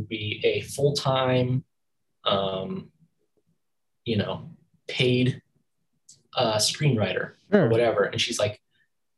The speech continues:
Speaker 1: "You're young." And I'm like, "We just talked about how I'm
Speaker 2: <laughs>
Speaker 1: turning thirty in, like, a year and a half or something." She's like,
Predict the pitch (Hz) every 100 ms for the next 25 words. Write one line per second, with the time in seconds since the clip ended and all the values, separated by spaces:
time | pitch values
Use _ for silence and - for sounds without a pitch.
0 | _ _ _ _ _ _ _ _ _ _
1 | _ _ - - _ _ _ 151 127 120
2 | 117 82 - _ _ - 117 110 104 107
3 | - _ _ 135 123 131 - 113 - 110
4 | - 107 98 - 123 160 156 190 165 135
5 | 101 - 196 127 107 95 - 123 104 95
6 | - - 104 - - - _ _ _ _
7 | _ 123 107 117 123 104 104 135 117 -
8 | - 98 101 101 - 117 110 104 -